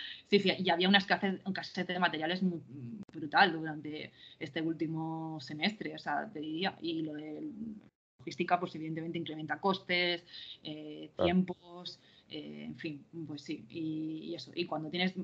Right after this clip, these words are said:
Speaker 1: aumento de ventas, pues tú como e-commerce lo que quieres es vender. Y, y bueno, pues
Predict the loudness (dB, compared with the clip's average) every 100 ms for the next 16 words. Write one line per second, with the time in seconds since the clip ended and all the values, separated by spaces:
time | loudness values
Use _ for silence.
0 | -8 0 4 6 8 6 6 8 6 4
1 | -6 -4 -4 -2 -2 0 2 4 2 0
2 | 0 0 0 -4 0 0 0 -10 -20 -20
3 | -10 2 4 4 2 0 -4 -6 -10 -10
4 | -8 -10 -12 -14 -14